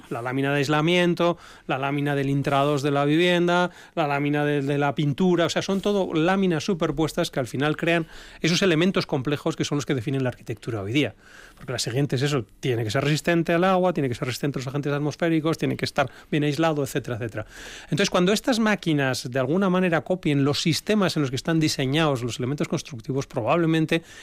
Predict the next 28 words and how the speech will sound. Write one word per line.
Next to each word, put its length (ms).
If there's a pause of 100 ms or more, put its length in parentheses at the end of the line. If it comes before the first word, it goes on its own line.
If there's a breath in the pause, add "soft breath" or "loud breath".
(160 loud breath)
y 120
parcialmente, 480 (440)
no 160
en 80
el 80
objeto 300
entero 280
de 60
la 100
casa, 200
sino 320
en 160
ciertos 420
módulos 420
o 40
en 80
ciertos 320
paños, 400 (320 loud breath)
tengan 280
mucho 320
más 280
futuro 400
que 100
lo 100
que 160
hay 100
hoy 60
día. 220